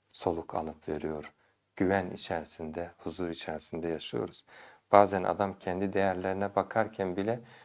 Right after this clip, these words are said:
heyecanlanıp birden çıkartıp atıyor. "Düşecek diye korktum." diyor. Ya da ilerledi birdenbire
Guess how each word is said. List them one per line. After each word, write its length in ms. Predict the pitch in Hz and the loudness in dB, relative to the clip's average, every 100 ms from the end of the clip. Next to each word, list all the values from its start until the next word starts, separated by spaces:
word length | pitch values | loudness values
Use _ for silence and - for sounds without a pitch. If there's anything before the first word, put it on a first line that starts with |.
| _ - | _ 2
heyecanlanıp 680 | 110 104 107 104 110 135 - | 6 6 6 4 2 0 4
birden 280 | 113 120 123 | 6 6 4
çıkartıp 500 | - 120 113 - 117 | 2 2 2 0 -2
atıyor. 360 | - 127 98 - - - _ - | 0 0 0 -4 -20 -20 _ -6
"Düşecek 520 | - 110 104 117 - | 2 4 4 2 2
diye 200 | 110 92 | 2 2
korktum." 520 | - 87 - 87 82 | 0 -2 -2 -6 -4
diyor. 200 | 78 73 - _ _ _ _ - | -4 -6 -8 _ _ _ _ 0
Ya 160 | 90 | 2
da 280 | 87 92 98 - | 4 4 2 -2
ilerledi 720 | 98 95 92 90 87 90 80 | 4 6 6 4 2 0 0
birdenbire 720 | 95 87 87 87 87 87 95 | 0 2 0 -2 0 2 0